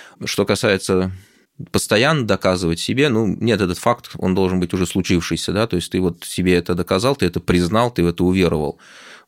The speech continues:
Если мы вспомним формулу веры, да, мы говорим «аманту»,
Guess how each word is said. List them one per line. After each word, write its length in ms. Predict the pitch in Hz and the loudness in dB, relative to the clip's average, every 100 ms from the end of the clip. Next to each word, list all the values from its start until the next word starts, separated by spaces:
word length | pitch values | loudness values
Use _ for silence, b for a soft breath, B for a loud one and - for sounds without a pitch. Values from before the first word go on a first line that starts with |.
| - | -14
Если 220 | - - | -10 -6
мы 80 | 78 | -6
вспомним 380 | - 90 85 80 | -2 2 2 2
формулу 440 | - 87 80 78 | 0 0 0 0
веры, 360 | 92 104 104 151 B B B B B | 2 2 0 -4 B B B B B
да, 140 | 92 104 | -4 -2
мы 100 | 87 | 0
говорим 240 | 87 82 - | 0 0 0
«аманту», 640 | 80 90 92 85 73 76 | 0 2 2 0 -4 -4